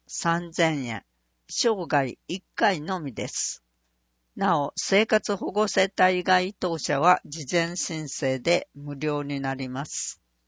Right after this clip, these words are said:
任意予防接種。対象は、市に住民票があり、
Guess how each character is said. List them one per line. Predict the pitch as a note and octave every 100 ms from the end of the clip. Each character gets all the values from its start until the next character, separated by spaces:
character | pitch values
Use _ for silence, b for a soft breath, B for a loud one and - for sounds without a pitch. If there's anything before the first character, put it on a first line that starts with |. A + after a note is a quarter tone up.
| _ _ _ _ _ _ _ _ B B B B B _ _ _
任 | G3 G3 G#3+ G#3+ G#3
意 | F3+
予 | D#3+ F3
防 | F3+ F#3
接 | - E3
種。 | D#3 - D3+ - _ _ _ -
対 | F#3+ F#3+
象 | F3+ - F3+ F3
は、 | D#3+ - - _ _ _
市 | - - A#3+
に | G#3 D3+
住 | C#3+ F3+ F#3
民 | F#3 F3+ F#3+
票 | - F3+ F3
が | E3+ E3 -
あ | E3+
り、 | D3+ C3 D3+